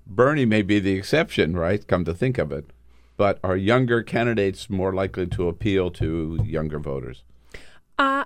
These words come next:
Speaker 2: I don't think just because they're younger that they're appealing to younger voters. I think that the f-, perhaps the fact that they are young and they're speaking about issues and they're not speaking down to them is probably something that resonates more with young people.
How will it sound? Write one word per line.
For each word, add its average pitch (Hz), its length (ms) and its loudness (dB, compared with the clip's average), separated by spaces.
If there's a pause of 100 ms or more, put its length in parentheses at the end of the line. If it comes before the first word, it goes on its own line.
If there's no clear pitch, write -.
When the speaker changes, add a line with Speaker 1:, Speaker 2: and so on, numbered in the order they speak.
Speaker 2:
I 254 100 0
don't 294 300 0
think 302 320 -2
just 202 300 -2
because 190 320 -8
they're 160 180 -8
younger 180 560 -6
that 285 160 -6
they're 285 160 -4
appealing 269 460 -8
to - 140 -12
younger 269 220 -6
voters. 269 400 -4
I 185 140 -6
think 196 340 -4 (200)
that 175 360 -2
the 170 100 -6
f-, - 140 -10 (640)
perhaps 196 400 -4
the 185 120 -6
fact 170 260 -6
that 175 140 -8
they 175 120 -4
are 170 220 -6
young 170 380 -6
and 156 120 -8
they're 151 120 -10
speaking 156 440 -12
about 147 280 -10
issues 156 480 -10
and 151 140 -8
they're 151 240 -8
not 151 420 -8
speaking 160 400 -12
down 151 360 -8
to - 140 -16
them 175 380 -12 (100)
is 175 140 -10
probably 156 540 -10
something 156 680 -12
that 165 320 -12
resonates 160 560 -12
more 170 160 -14
with 170 200 -20
young 160 240 -8
people. 175 500 -14